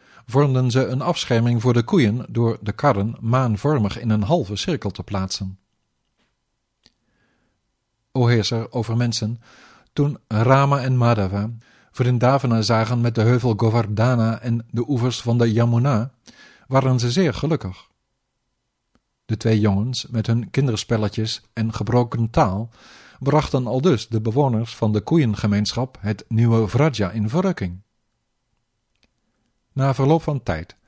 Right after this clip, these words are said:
waren ze oud genoeg om voor de kalveren te zorgen. Op verschillende manieren zich vermakend met allerlei spelletjes, hoedden ze samen met de andere jongens de kalfjes in de omgeving van het grondgebied van Vraja.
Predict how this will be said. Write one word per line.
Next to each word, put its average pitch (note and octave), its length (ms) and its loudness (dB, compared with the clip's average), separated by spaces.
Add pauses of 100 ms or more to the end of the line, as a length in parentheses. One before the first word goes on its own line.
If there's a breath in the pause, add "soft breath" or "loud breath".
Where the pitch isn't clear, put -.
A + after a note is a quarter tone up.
(160)
waren B2+ 300 0
ze C3 140 -2
oud D#3 200 -2
genoeg A#2+ 380 0 (220 loud breath)
om C#3+ 240 -2
voor C3+ 180 2
de A2+ 100 2
kalveren G#2 460 0
te G2 120 -6
zorgen. F#2+ 520 -4 (1400)
Op A2 140 -8
verschillende A#2+ 520 2
manieren A#2 560 4
zich A2+ 180 0
vermakend A#2+ 580 0
met A2+ 240 -2
allerlei A2+ 320 2
spelletjes, C3 720 -4 (460 loud breath)
hoedden C#3 240 4
ze B2+ 140 4
samen C3 380 2
met A#2+ 260 -2
de A#2+ 80 -2
andere C3+ 320 2
jongens G#2 500 0
de D#3+ 100 -4
kalfjes D#3+ 500 0
in B2 160 -6
de A#2 80 -2
omgeving A2+ 600 -4
van G#2+ 120 -2
het G#2 140 -2
grondgebied D3+ 560 -2
van D3+ 180 -2
Vraja. G2+ 540 -2